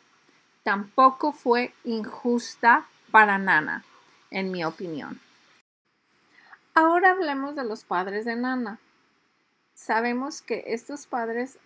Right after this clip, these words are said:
han apoyado incondicionalmente a Nana en cada de sus locuras. Y aunque la madre lleva un perfil más bajo que el padre, también ha hecho lo suyo.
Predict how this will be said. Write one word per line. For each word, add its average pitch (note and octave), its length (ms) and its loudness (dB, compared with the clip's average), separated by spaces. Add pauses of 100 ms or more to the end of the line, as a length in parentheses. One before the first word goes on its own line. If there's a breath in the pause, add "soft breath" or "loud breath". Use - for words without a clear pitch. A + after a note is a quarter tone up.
han A#3 360 -4
apoyado A#3+ 720 -6
incondicionalmente A3 1600 -8
a G3+ 120 -6
Nana F#3+ 520 -8
en G#3+ 280 -10 (160)
cada C4 540 0 (100)
de G#3 220 -4
sus G#3 400 -8 (100)
locuras. F#3 840 -4 (920 soft breath)
Y E4 300 2 (140)
aunque G#3+ 380 0
la C#4 160 0
madre G#3 600 -4 (280)
lleva G3+ 340 -2
un A3+ 160 -8
perfil A#3 540 -6
más A#3+ 320 -4
bajo A3 440 -2
que A#3+ 100 -4
el A#3+ 100 -2
padre, F#3+ 640 -2 (380)
también G#3+ 840 -4
ha G3 200 -2
hecho F#3 280 -8
lo F#3 160 -4
suyo. A3 600 -4